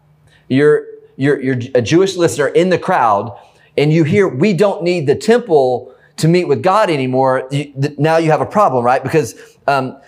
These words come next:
the, the temple is, is where we bring sacrifices, and we bring sacrifices so that we can be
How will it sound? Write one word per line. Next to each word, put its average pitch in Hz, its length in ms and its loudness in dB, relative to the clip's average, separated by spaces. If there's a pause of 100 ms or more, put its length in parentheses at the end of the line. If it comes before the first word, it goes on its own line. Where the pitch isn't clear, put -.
(180)
the, 151 200 2
the 147 80 0
temple 190 460 2
is, 143 600 -2
is 143 160 0
where 170 160 2
we 156 100 2
bring 135 180 0
sacrifices, 123 1120 -2 (840)
and 143 100 0
we 147 100 2
bring 151 180 0
sacrifices 143 720 0
so 151 100 0
that 131 160 0
we 147 140 -2
can 143 160 -6
be 127 360 -2